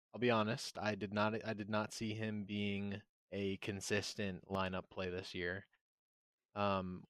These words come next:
whereas Jake's team, he did just get Christian McCaffrey, and he does have Michael Thomas.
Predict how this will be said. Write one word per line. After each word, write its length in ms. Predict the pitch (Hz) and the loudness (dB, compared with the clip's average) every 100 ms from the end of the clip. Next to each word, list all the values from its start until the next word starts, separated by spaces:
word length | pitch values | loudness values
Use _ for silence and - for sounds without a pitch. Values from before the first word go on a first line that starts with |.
| - | 0
whereas 640 | 117 123 120 110 98 - _ _ _ _ | 6 8 8 4 0 -8 _ _ _ _
Jake's 440 | - 123 160 - - | 6 8 8 4 0
team, 520 | 123 110 104 101 101 _ _ _ _ _ 123 | 2 2 2 -2 -6 _ _ _ _ _ 0
he 60 | |
did 200 | 113 143 | 8 8
just 200 | 151 156 | 8 6
get 160 | 160 - | 6 6
Christian 380 | - 131 - 117 | 4 4 4 0
McCaffrey, 800 | - 107 104 104 117 113 120 120 _ _ | 4 6 6 4 2 2 0 -4 _ _
and 260 | 101 107 104 | 0 0 2
he 100 | 107 | 2
does 280 | 101 113 107 | 4 4 6
have 320 | 117 104 95 | 6 6 2
Michael 340 | 101 101 98 | 0 0 -2
Thomas. 680 | - 107 98 90 87 - - | -2 0 2 0 -4 -8 -12